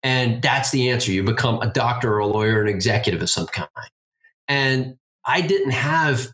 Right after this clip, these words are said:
anybody in my family or unit that really knew what financial success looked like, or certainly not educating me on it. So I had no idea. My paradigm was not big enough to take that data in. And as soon as they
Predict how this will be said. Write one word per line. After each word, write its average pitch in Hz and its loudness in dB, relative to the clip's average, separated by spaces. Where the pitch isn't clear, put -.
anybody 127 2
in 101 0
my 120 2
family 117 2
or 98 2
unit 107 0
that 117 0
really 120 0
knew 127 2
what 123 -2
financial 107 0
success - -2
looked 104 -2
like, 95 -2
or 107 0
certainly 135 0
not 107 2
educating 127 0
me 92 0
on 92 -2
it. 98 -2
So 185 -2
I 202 2
had 160 0
no 165 2
idea. 127 0
My 113 0
paradigm 131 0
was 107 2
not 113 0
big 139 0
enough 131 -2
to 107 -4
take 107 0
that 90 -2
data 131 0
in. - -12
And 143 2
as - -2
soon 190 2
as 156 0
they 127 2